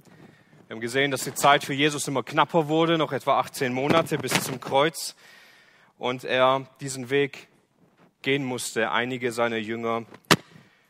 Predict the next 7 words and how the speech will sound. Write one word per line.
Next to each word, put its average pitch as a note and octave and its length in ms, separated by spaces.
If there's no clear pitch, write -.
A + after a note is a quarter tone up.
auszuerwählen B2+ 960
in A2 200
einen G#2+ 180
Kreis A#2 380
von G#2 180
zwölf A#2 400
Personen. G#2 680